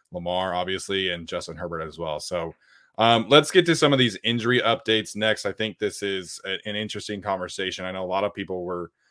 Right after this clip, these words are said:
uh, worried in particular about Mike Williams, uh, who is listed on the injury report. He did not,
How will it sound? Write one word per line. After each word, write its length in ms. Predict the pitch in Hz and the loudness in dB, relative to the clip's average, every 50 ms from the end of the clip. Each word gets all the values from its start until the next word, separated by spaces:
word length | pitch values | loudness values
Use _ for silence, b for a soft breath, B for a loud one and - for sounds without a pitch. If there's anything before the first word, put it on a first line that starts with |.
| _ _ _ _ _ - | _ _ _ _ _ -8
uh, 320 | 92 95 95 92 92 90 87 | -4 -4 -2 -2 -2 -2 -4
worried 380 | 80 107 120 131 139 143 143 | 0 6 10 12 12 12 12
in 140 | 135 131 117 | 10 6 6
particular 640 | - 117 104 - - 120 113 113 110 113 117 113 104 | 4 2 2 2 2 0 0 2 2 2 4 4 2
about 360 | 101 104 95 98 95 87 85 | 2 0 0 -2 -4 -4 -4
Mike 300 | 90 95 95 98 - - | -4 -4 -4 -4 -4 -8
Williams, 640 | 87 90 95 101 110 110 110 110 110 110 98 - - - | -10 -8 -4 -2 -2 0 0 0 0 -2 -4 -8 -8 -8
uh, 320 | 98 98 98 98 98 95 87 | -6 -4 -4 -4 -4 -6 -6
who 180 | 92 104 101 | -6 -4 -4
is 180 | 101 101 92 85 | -4 -4 -4 -4
listed 300 | 95 104 95 - 107 101 | -4 -4 -4 -4 -4 -4
on 80 | 101 | -4
the 100 | 101 98 | -4 -4
injury 280 | 90 101 95 101 104 101 | -6 -8 -6 -4 -4 -4
report. 320 | 98 - - 101 95 85 | -4 -4 -4 -4 -4 -6
He 160 | - - 98 87 | -10 -12 -12 -10
did 180 | 87 92 87 | -10 -10 -10
not, 440 | 90 87 90 92 95 98 98 92 - | -8 -8 -6 -4 -2 -2 -4 -6 -8